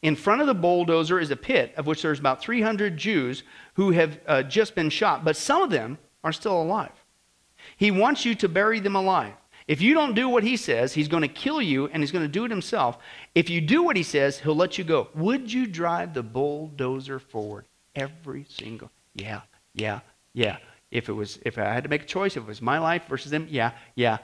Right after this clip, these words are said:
No hesitation. People just, are you kidding me? Even here in the West, if you can believe it, people don't even know the generation coming up who's gonna be the generation in power soon. They don't even know, as crazy as this is.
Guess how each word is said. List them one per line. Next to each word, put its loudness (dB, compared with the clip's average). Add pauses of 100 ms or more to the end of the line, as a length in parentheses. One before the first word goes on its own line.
(140)
No 2
hesitation. -2
People -4
just, -10
are -2
you -4
kidding -8
me? -14 (1600)
Even 2
here 0
in -2
the 0
West, -4 (100)
if -6
you -6
can -8
believe -2
it, -10
people -6
don't -4
even -6
know -6
the -4
generation -6
coming -6
up -4 (1400)
who's -4
gonna 0
be -2
the -4
generation -4
in -8
power -12 (480)
soon. -12 (960)
They 0
don't 0
even -2
know, -4
as -12
crazy -12
as -16
this -20
is. -20